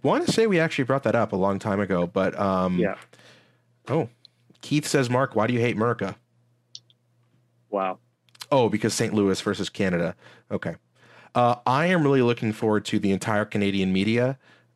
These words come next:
Speaker 1: jumping on the Canucks bandwagon 'cause they're the last Canadian team, even though that is the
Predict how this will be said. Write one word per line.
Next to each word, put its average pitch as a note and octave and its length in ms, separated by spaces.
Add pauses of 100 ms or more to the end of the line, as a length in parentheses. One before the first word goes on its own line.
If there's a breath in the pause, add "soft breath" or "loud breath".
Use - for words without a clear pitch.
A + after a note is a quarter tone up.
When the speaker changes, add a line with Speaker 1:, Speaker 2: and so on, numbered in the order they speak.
(800)
Speaker 1:
jumping A2 400
on G#2+ 160
the G2+ 60
Canucks G2 400
bandwagon C3 540
'cause A#2 200
they're G2 80
the F#2+ 80
last G2+ 280
Canadian G2 480
team, A2+ 420 (720 loud breath)
even C3 280
though A2 180
that G#2 220
is G2 300
the G2 280